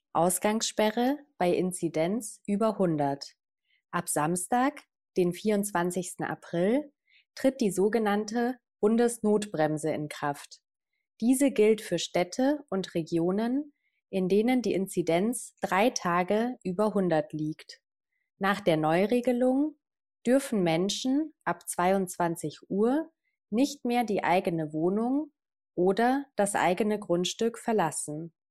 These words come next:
Alleine spazieren gehen oder joggen ist bis Mitternacht erlaubt. In Läden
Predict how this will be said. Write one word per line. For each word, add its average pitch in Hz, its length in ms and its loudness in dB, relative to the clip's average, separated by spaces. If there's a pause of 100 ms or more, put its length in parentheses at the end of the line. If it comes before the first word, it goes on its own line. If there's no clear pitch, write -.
(540)
Alleine 180 460 2
spazieren 233 720 0
gehen 277 500 0 (440)
oder 208 320 4
joggen 240 560 0 (300)
ist - 300 -2
bis 233 180 -2
Mitternacht 208 720 -2
erlaubt. 156 680 2 (640)
In 185 180 2
Läden 214 640 2